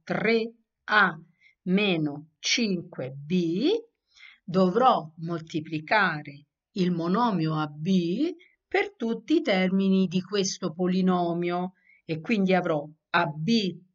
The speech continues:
per tre A meno A B per cinque B. In definitiva avrò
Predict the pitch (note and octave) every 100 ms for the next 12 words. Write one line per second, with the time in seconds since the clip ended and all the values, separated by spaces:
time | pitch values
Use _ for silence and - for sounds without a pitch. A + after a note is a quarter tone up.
0 | _ E3 D#3 - - D#3+ E3+ D#3+ D3 C#3
1 | E3 A#3 F#4+ - _ _ _ _ _ _
2 | _ _ _ _ _ _ _ - F#3+ G#3+
3 | C4 D#4 B3 F#3+ D#3+ D#3+ D3+ E3+ - _
4 | _ _ _ _ _ _ _ _ _ _
5 | _ _ _ - F#3+ D3+ C#3+ D3+ D#3 B3
6 | D#4+ G4 - - _ _ - A#3+ B3 D4+
7 | - _ - - G#3+ F#3 F#3 F#3 F#3+ E3+
8 | D#3 F#3 F3+ F3+ - _ _ _ _ _
9 | _ _ - D#3 D#3+ D#3+ F#3 C4 D4 C#4+
10 | D4+ E4+ E4 G#4 - G3 F#3+ F3 D#3